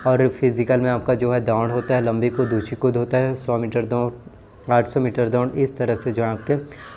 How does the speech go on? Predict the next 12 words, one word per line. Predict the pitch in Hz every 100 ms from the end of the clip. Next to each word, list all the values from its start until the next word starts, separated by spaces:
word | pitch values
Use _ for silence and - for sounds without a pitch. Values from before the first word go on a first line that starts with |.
| - 139
होता | 127
है | 151
फिजिकल | 156 127 117 131 123
एक्टिविटी, | 120 127 120 139
तो | 135 135
इसमें | - 139
सबसे | 135 117 156
ज़्यादा | 135 127 123
आपको | 117 - 123
अंक | 139 120
लाना | 113 110 107
है। | 101